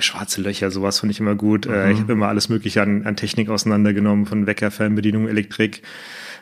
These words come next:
Speaker 1: Ähm, hab mir auch ab und zu mal bösen Stromschlag, auch als kleines Kind schon eingefangen, weil ich machen, äh, Sachen gemacht hab, die ich nicht hätte machen sollen.
Speaker 2: Okay.
Speaker 1: Und dann relativ früh auch, ähm, Computer bekommen.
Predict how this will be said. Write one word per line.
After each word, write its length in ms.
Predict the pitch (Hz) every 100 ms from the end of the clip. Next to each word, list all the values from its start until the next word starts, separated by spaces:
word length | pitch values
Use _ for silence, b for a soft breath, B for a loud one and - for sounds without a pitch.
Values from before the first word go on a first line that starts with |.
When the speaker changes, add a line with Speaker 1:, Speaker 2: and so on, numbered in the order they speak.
| -
Speaker 1:
Ähm, 520 | 107 95 98 101 -
hab 120 | -
mir 120 | 123
auch 80 | 117
ab 60 | 117
und 40 |
zu 100 | 113
mal 120 | 110
bösen 240 | 101 107 107
Stromschlag, 520 | - 117 - 117 110
auch 120 | 104
als 160 | 107 -
kleines 240 | 107 104
Kind 140 | 131 -
schon 100 | 127
eingefangen, 480 | 120 120 120 117
weil 80 | 113
ich 80 | 104
machen, 300 | 110 110 110
äh, 100 | 110
Sachen 200 | 101 104
gemacht 260 | 107 104 110
hab, 100 | 98
die 80 | 101
ich 140 | -
nicht 140 | -
hätte 120 | 104 98
machen 260 | 98 104
sollen. 320 | 101 101 104 B B
Speaker 2:
Okay. 260 | 117 123 127 123 B -
Speaker 1:
Und 360 | 117 113 110
dann 140 | 117 113
relativ 420 | 120 139 135 117
früh 240 | - 139
auch, 480 | 123 117 117 117 -
ähm, 540 | 113 110 107 110 107 104
Computer 340 | 110 101 131 151
bekommen. 540 | 160 165 220 180 B